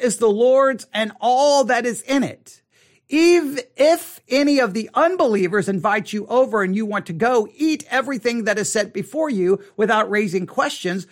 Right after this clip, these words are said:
for the sake of conscience. But if someone says to you, 'This is food from a sacrifice,' do not eat it out of consideration for the one who told you and for the sake of conscience. I do not mean your own conscience,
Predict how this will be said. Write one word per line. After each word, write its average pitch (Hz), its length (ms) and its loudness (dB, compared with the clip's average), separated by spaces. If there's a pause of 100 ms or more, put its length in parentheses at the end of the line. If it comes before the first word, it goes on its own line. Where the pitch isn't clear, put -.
(140)
for 240 120 0
the 233 120 0
sake 202 340 0
of 220 160 -6
conscience. - 760 -4 (300)
But 226 140 2
if 233 100 -4
someone 285 400 0
says 277 380 -2
to 233 100 -10
you, 208 380 2 (240)
'This 294 260 2
is 285 200 -6
food 247 320 -2
from 196 180 0
a 156 60 0
sacrifice,' 156 1000 -2 (340)
do 302 300 2
not 262 400 2
eat 294 240 0
it 262 320 2
out 233 480 2
of 220 180 2
consideration 196 1080 0 (240)
for 269 180 0
the 269 120 2
one 233 340 4
who 208 180 2
told 277 480 0
you 165 280 0 (180)
and 202 120 0
for 233 100 0
the 240 120 0
sake 208 460 -2
of 220 200 -6
conscience. - 1000 -4 (480)
I 170 100 -8
do 135 140 -2
not 233 220 2
mean 311 280 4
your 254 180 4
own 359 260 2
conscience, 147 680 -6